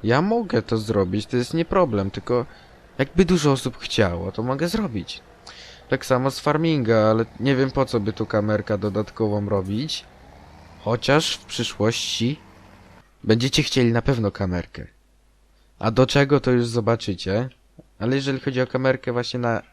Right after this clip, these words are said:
jedną rzecz, o. Dobra, złapię.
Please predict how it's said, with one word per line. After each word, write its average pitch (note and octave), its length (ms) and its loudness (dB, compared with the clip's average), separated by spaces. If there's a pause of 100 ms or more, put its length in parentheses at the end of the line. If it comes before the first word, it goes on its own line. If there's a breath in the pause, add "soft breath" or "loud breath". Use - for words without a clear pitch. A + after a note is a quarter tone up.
jedną A2+ 840 0
rzecz, G#2+ 560 -2
o. F2 200 -8 (1500 soft breath)
Dobra, G2 360 0
złapię. A2 540 2